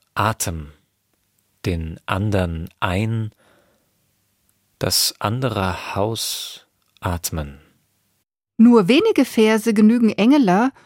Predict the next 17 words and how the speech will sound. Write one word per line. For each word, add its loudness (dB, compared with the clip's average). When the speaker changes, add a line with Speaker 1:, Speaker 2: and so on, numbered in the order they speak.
Speaker 2:
um 6
mit 4
kleinsten 2
Mitteln 2
eindrucksvoll 0
wirkende 4
Verse 0
entstehen -2
zu -4
lassen, 0
die -2
deutliche -2
Anklänge -2
an 0
das -2
bekannte -2
Gedicht -4